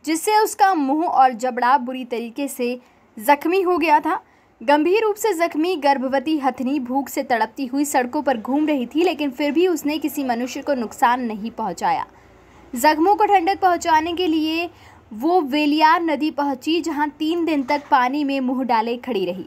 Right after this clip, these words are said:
बाद में उसकी और गर्भ में पल रहे बच्चे की मौत हो गई। इस घटना के बाद लोगों ने नाराज़गी जताई थी।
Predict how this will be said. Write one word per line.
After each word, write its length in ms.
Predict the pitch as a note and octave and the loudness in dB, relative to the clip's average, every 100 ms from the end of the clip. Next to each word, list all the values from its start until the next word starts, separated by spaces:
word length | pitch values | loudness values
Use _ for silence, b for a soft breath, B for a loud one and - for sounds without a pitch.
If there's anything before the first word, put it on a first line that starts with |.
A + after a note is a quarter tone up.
| - - | -16 -2
बाद 260 | G#3+ A#3 B3 | 4 4 4
में 120 | C4 | -2
उसकी 380 | B3 - C#4 C#4+ - | -6 -8 -6 -4 0
और 180 | A#3 B3 | 0 0
गर्भ 260 | A3+ B3 A#3 | 2 0 0
में 160 | B3+ | -4
पल 180 | B3 B3 | -2 -2
रहे 200 | A#3+ B3+ | -2 -4
बच्चे 340 | A3+ A#3+ A#3+ C4 | -4 -4 -6 -6
की 120 | C4 | -4
मौत 300 | A3 C#4 D#4+ | 0 0 0
हो 80 | D#4 | -4
गई। 200 | D4 F#4 _ b b b b | -4 -8 _ b b b b
इस 120 | C4 | 0
घटना 300 | D#4 C#4 F4+ | 0 2 2
के 100 | F#4+ | 2
बाद 300 | E4+ F4 F#4 | 4 4 4
लोगों 280 | D#4+ D#4+ F4+ | 0 0 -2
ने 140 | F4 | 0
नाराज़गी 580 | D#4 C4 B3 A#3+ A#3+ D4+ | 2 4 4 4 2 -4
जताई 340 | B3+ G#3+ F3+ | -2 -2 -2
थी। 180 | F3+ G3 | -4 -10